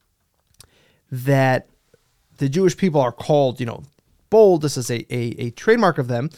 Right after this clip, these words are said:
And a Baishan, somebody who is easily embarrassed, is often difficult for him to learn. It takes a certain boldness to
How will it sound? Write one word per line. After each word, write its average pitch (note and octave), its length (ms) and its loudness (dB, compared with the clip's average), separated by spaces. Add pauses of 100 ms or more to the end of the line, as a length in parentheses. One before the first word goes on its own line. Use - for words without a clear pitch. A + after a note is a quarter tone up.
(580)
And D3+ 460 2
a D#3 100 4
Baishan, D#3+ 600 0
somebody F3+ 300 0
who D#3+ 200 0
is C#3 180 -2
easily D#3+ 600 0
embarrassed, C3+ 680 0 (440)
is D#3+ 120 -2
often F#3 260 0
difficult D#3+ 280 -2
for D3 60 -2
him C#3 100 -2
to - 80 -10
learn. D#3+ 280 -6 (440)
It - 60 -20
takes - 160 -10
a F3 60 -6
certain D#3+ 200 -2
boldness C#3 600 -2
to A#2+ 320 -6